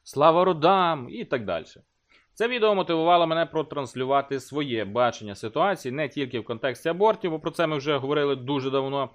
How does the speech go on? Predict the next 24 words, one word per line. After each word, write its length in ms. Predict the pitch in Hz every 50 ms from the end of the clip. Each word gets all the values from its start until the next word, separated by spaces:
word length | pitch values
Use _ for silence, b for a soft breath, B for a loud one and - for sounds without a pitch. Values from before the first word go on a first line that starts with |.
| b b b b
а 100 | b 120
взагалі 280 | 123 135 151 165 233 269
про 160 | - - 151
те, 260 | 147 - 196 190 180
як 360 | 160 139 151 160 147 147 - -
в 80 | 120 139
інфопросторі 1120 | 160 151 127 - 143 143 127 - - 147 156 139 127 - - - 226 240 233 151 - - b b b b -
важко 440 | 104 110 135 170 185 170 - - 135
психологічно 640 | 117 - - 107 - 135 139 151 190 170 - 156 147
орієнтуватися 680 | 143 143 143 135 123 151 151 185 226 233 - - 151
і 240 | - - - 123 113
як 280 | 110 120 101 92 - -
цим 220 | - 208 226 196 - _ _ _
користується 600 | - 120 120 117 - - 156 160 160 156 - 175 165
багато 560 | 143 127 107 101 107 113 113 - 120 120 113 _ _ -
людей, 400 | 117 123 139 143 127 110 98 92
свідомо 440 | 85 - - 110 123 185 226 240 247
чи 120 | 196 - 196
несвідомо 500 | 180 143 - 151 143 143 160 190 214 214
отримуючи 480 | 170 - 156 135 156 175 170 - 160
для 140 | 131 123 120
себе 260 | - 156 156 151 143
певні 580 | 117 - - 156 170 160 165 165 156 151 - _
бонуси. 580 | - 104 110 113 107 98 90 87 - - 95